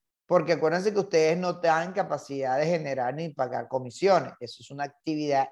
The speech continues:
exclusiva de una brokerage, es decir, de una inmobiliaria, para que lo entendamos en latinoamericano.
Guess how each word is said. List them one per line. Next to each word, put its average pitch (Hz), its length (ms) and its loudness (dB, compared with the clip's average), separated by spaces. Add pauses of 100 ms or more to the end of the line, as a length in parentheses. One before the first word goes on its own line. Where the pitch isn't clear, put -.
exclusiva 151 960 -4 (260)
de 135 180 -2
una 131 240 -6
brokerage, 139 880 -2 (420)
es 131 200 0
decir, 170 340 -2
de 139 80 0
una 131 160 -8
inmobiliaria, 143 840 2
para 120 160 -16
que 120 120 -12
lo 120 80 -6
entendamos 127 540 -4
en 151 80 -8
latinoamericano. 123 800 -4